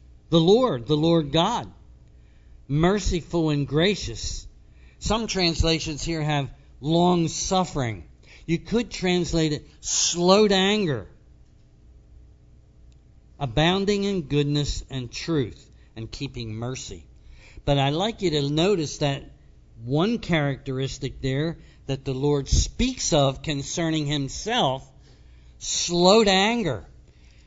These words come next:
What's really interesting is that that same phrase God wants to see in our lives, and that's found over in James one nineteen. If you'd like to flip around in your Bible,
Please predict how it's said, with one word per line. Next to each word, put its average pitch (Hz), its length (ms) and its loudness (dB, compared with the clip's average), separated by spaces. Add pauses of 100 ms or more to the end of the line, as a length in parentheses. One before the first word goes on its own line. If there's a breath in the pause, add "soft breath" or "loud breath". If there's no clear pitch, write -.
(380 soft breath)
What's 175 260 -8
really 233 320 0
interesting 156 640 -2
is 139 400 -4 (540 soft breath)
that 156 160 0
that 147 220 0
same 208 500 -2
phrase 196 680 0
God 165 380 -4
wants 165 340 -2
to 156 100 -10
see 160 280 0
in 147 100 0
our 240 220 0
lives, 135 560 -2 (320 loud breath)
and 135 140 0
that's 202 300 0
found 190 420 0
over 170 320 2
in 147 160 0
James 165 500 -2
one 175 380 0
nineteen. 175 720 -4 (280 loud breath)
If 127 200 -8
you'd 139 140 -2
like 147 240 -2
to 170 60 -4
flip 175 360 -4
around 170 340 0
in 165 140 0
your 160 100 -2
Bible, 165 520 2